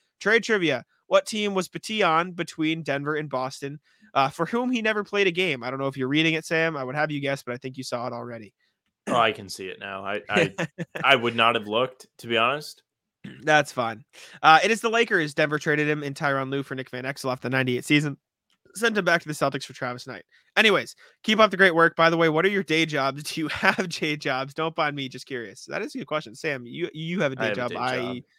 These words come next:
Speaker 1: I just write
Speaker 2: I'm,
Speaker 1: for a
Speaker 2: I'm
Speaker 1: bunch
Speaker 2: not
Speaker 1: of
Speaker 2: gonna
Speaker 1: different
Speaker 2: talk
Speaker 1: ones.
Speaker 2: about it, though.
Speaker 1: <clears throat> That's fine. Sam has a day job. I write for a bunch of different sites. I write for Eight Points, Nine Seconds, Fansided, Bulls Wire, and Spurs Wire, and Celtics Blog. So I am just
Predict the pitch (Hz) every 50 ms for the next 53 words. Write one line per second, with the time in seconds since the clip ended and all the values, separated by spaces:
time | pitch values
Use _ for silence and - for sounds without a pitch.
0 | _ _ _ _ _ - 131 135 131 139 - - 120 123 120 117 117 120 110 113
1 | 117 117 110 107 107 110 101 - 107 104 90 87 - 104 95 98 95 - 101 98
2 | 95 - - _ _ - - 175 143 139 156 165 175 180 175 - 175 139 135 151
3 | 175 185 190 185 180 170 160 160 160 147 151 147 143 - 135 156 175 170 165 160
4 | 147 156 156 147 147 139 139 127 131 123 131 120 110 - 131 135 135 117 113 113
5 | 123 120 120 120 117 107 - - 127 123 120 120 123 123 - - 139 131 127 -
6 | 131 120 120 117 - 175 170 175 175 165 151 156 160 117 131 147 151 151 147 -
7 | - 156 143 139 139 139 143 - _ - - - _ _ - 180 185 185 165 165
8 | 170 170 165 160 151 143 147 143 143 - - 139 139 135 - 135 131 131 127 113
9 | 123 127 120 - 120 120 - 117 _ - 123 120 117 - - 123 123 127 123 117
10 | - - 120 - - -